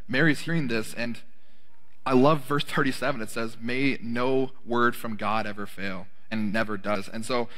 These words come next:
the reason why I'm highlighting these things is not because the fact that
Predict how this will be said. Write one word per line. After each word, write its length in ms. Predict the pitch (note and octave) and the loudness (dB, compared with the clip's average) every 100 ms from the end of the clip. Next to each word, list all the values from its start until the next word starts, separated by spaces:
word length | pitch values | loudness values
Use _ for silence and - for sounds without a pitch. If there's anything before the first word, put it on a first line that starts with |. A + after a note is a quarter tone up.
| - - | -8 0
the 60 | D3+ | 4
reason 220 | F3+ F#3 | 6 6
why 100 | D3+ | 2
I'm 60 | |
highlighting 320 | - C#3+ C3 A#2+ | 2 0 0 -2
these 140 | A#2 | -4
things 260 | A2+ A2 A#2 | -4 -4 -4
is 160 | C3 | -4
not 280 | A#2 C3 D3+ | 0 0 0
because 340 | F#3 - C#3+ - | -2 -2 -2 -2
the 60 | |
fact 380 | - A#2+ A#2 - | -4 -2 -2 -2
that 240 | A2+ G2 | -4 -4